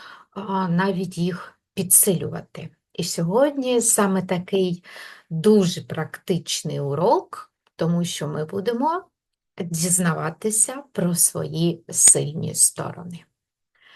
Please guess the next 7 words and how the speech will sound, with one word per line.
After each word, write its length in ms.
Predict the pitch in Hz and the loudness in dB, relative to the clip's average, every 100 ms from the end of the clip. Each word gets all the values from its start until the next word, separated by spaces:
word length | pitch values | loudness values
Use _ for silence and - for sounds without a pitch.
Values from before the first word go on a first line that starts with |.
| - - - _ _ - | -20 -20 -20 _ _ -6
І 100 | 208 | -4
так, 520 | - 349 494 - - | 2 4 4 0 -12
спочатку 760 | - - 180 175 214 233 - 359 | -8 -6 -4 -4 -2 -4 0 0
дізнаємося 1080 | 403 392 240 170 165 - - 175 - 175 - _ _ _ _ _ _ | 2 0 0 -2 -6 -12 -10 -8 -8 -10 -16 _ _ _ _ _ _
конкретніше, 880 | 214 202 - 170 147 170 165 - 170 | 0 0 2 -2 -2 -8 -10 -10 -10
що 420 | - - - 226 | -10 -4 2 2
таке 640 | - 156 147 170 220 381 | 0 -8 -4 0 0 -2